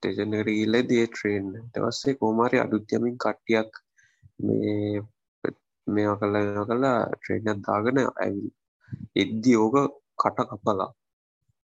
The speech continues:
කොහොම හරි ඇතුළට නැග්ගත්තා. අන්තිමට අර මම ගියේ නිකන් අර මේ මනෝපුටුව ගහගෙන වගේ ගියේ. ඒ තරමට සෙනග. තව චුට්ටක් වාඩි වුණා නම් අර ඉඳගෙන ඉන්න මිනිහෙක්ගේ ඇගේ වාඩි වෙනවා.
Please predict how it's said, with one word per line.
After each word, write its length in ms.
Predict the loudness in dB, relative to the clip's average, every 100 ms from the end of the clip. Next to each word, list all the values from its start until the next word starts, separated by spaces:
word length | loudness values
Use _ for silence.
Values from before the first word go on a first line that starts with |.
| _
කොහොම 280 | _ -4 0
හරි 160 | 4 4
ඇතුළට 320 | 4 2 2
නැග්ගත්තා. 580 | 2 2 0 -2 0 -2
අන්තිමට 360 | 0 0 0
අර 120 | 2 0
මම 280 | 0 0 -2
ගියේ 240 | -2 0 0
නිකන් 320 | 2 0 0 0
අර 140 | 0 -2
මේ 220 | -2 -2
මනෝපුටුව 560 | 0 2 2 2 2 2
ගහගෙන 300 | 0 -4 -6
වගේ 240 | -8 -6
ගියේ. 240 | -4 -4 -6 _ _ _ _ -18 -18 _ _ -4 2
ඒ 180 | 4
තරමට 400 | 4 4 6 6
සෙනග. 340 | 6 6 6 4 -4 -18 -20 _ _ _ _ _ _ _ _ _ _ _ _ _ _ _ _ _ 2
තව 180 | 6 8 6
චුට්ටක් 460 | 4 0 0 0 4
වාඩි 300 | 4 4 2
වුණා 220 | 2 2
නම් 180 | 0 -2
අර 140 | 0
ඉඳගෙන 460 | -2 -4 -6 -4 -2
ඉන්න 160 | 0 0
මිනිහෙක්ගේ 520 | 0 0 -2 0 0
ඇගේ 320 | 2 0 2 2
වාඩි 260 | 2 0
වෙනවා. 260 | 0 -2